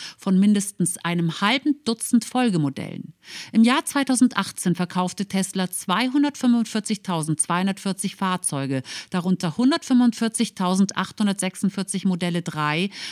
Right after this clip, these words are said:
der zweitausendsechzehn auf den Markt gebrachten mittelgroßen viertürigen Limousine. Die gegenwärtige Produktionskapazität liegt bei dreihundertfünfzigtausend Fahrzeugen pro Jahr. Jüngster Tesla-Geschäftsschlager ist die zweitausendzwanziger Version des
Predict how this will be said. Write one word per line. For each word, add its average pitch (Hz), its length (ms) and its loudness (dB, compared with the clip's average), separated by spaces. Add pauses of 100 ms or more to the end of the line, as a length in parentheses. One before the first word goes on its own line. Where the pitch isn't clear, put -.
(100)
der 185 120 -2
zweitausendsechzehn 180 880 -2
auf 170 160 -6
den 196 140 2
Markt 190 440 0
gebrachten 175 640 0
mittelgroßen 214 720 2
viertürigen 226 640 0
Limousine. 180 680 0 (600)
Die 214 80 0
gegenwärtige 196 600 4
Produktionskapazität 196 1500 -2
liegt - 240 -4
bei 156 140 -2
dreihundertfünfzigtausend 202 1400 0
Fahrzeugen 135 640 -4
pro - 160 -8
Jahr. 92 320 -10 (800)
Jüngster 277 380 2
Tesla-Geschäftsschlager 185 1200 0
ist - 160 -6
die 180 80 -2
zweitausendzwanziger 175 960 0
Version 180 400 0
des 175 160 0